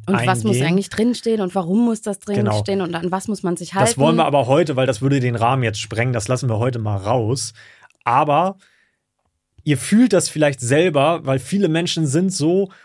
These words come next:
Speaker 2: und denken so, „Oh Gott, ich hab den Fehler gemacht.“ Ne? Und denen ist das dann unangenehm in dem Moment und denken so, „Oh nein, was, was, was hab ich getan? Ich hab dem armen Typen was Defektes verkauft und der hat mir so viel Geld dafür gegeben. Das müssen wir jetzt irgendwie regeln oder ich gebe ihm wenigstens einen Teil von dem,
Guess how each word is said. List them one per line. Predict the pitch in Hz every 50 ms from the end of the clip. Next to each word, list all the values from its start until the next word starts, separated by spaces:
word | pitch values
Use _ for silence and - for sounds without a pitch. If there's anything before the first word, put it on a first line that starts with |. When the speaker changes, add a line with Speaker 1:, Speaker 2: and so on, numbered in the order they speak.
| - _
Speaker 2:
und | - 143 139 131
denken | 147 160 165 - 156
so, | 139 143 151
„Oh | - 131
Gott, | 104 156 156 156 - - _ _
ich | 190 196 190 -
hab | 165 156 156 -
den | - 151 143 139
Fehler | 131 - - 170 180 180 151 113 101
gemacht.“ | 98 95 90 92 92 - - - - - - _
Ne? | - 123 139 147
Und | - 139 123 104
denen | 131 135 143
ist | 127 123 -
das | 143 -
dann | - 139 123 123 123 - _
unangenehm | - 190 196 151 120 117 113 107 107 104 107
in | 104 101
dem | 95 101 101
Moment | 98 95 101 101 101
und | 110 107 107
denken | 117 117 123
so, | 110 127 -
„Oh | 127
nein, | 123 120 123 135 156 147 131
was, | 123 117 - -
was, | - 117 117 -
was | 113 120 117 -
hab | 127 120
ich | 104
getan? | - 104 - - 143 160 160 139
Ich | 127 110
hab | 135 120 -
dem | 127 120 120 -
armen | 143 147 165 170 165 156 147 131 - - - _ _ _
Typen | - - 190 165 160 143
was | 135 131 -
Defektes | - 123 - - 160 - - 139 -
verkauft | - 135 120 - - 143 180 180 -
und | - 127 113
der | - 147
hat | -
mir | 139 135
so | 123 139
viel | - - 120
Geld | 110 131 151 190 185
dafür | 160 131 - 131 123
gegeben. | 113 110 107 120 117 107
Das | 104 101 -
müssen | 139 131 - 139
wir | 123
jetzt | 127 123 107 -
irgendwie | - 151 165 175 151 127 123
regeln | 113 127 151 175 165 156 127 123
oder | 117 110 117 117 - - - - _ _
ich | 131 107 -
gebe | 143 135 151
ihm | 147 135
wenigstens | 127 135 135 131 - - 123 - -
einen | 120 110
Teil | - - 139 160 175 175 165
von | - - 135 127 117 113
dem, | 113 113 107 107 104